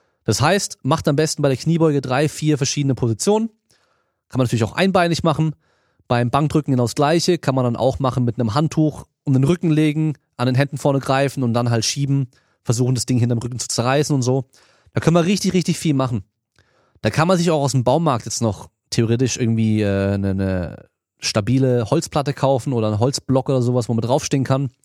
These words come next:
Macht, ähm, so eine, so eine Schraube rein mit einer Öse, wo man Kar-,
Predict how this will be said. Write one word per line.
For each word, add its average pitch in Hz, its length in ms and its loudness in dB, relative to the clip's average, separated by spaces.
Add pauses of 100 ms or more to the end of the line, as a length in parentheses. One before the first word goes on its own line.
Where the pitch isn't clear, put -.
(580)
Macht, 120 300 0
ähm, 113 560 0 (520)
so - 200 -2
eine, 110 240 2
so 107 80 0
eine 104 120 0
Schraube 123 400 0
rein 120 180 0
mit 113 80 -2
einer 104 180 -4
Öse, 147 340 2 (380)
wo 123 80 -4
man 120 100 0
Kar-, 113 280 -4